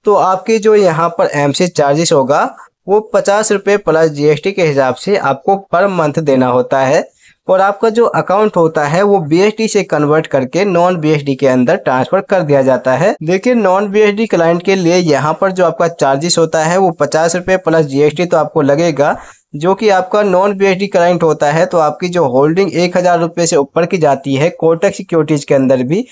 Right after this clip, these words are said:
तो आपको हज़ार रुपए का जो आपकी होल्डिंग होती है उसके बाद भी आपको यहाँ पर पचास रुपए प्लस जीएसटी per month के हिसाब से पे करना पड़ेगा।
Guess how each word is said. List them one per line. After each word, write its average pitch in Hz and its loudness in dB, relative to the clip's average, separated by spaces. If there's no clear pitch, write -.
तो 226 2
आपको 208 2
हज़ार 170 0
रुपए 185 -2
का 185 0
जो 190 0
आपकी 165 -2
होल्डिंग 160 0
होती 139 0
है 170 2
उसके 165 -2
बाद 151 0
भी 180 -4
आपको 139 0
यहाँ 135 0
पर 147 -2
पचास 196 0
रुपए 185 -2
प्लस 170 0
जीएसटी 151 0
per 151 0
month 143 0
के 151 0
हिसाब 135 0
से 196 0
पे 202 0
करना 151 -2
पड़ेगा। 123 0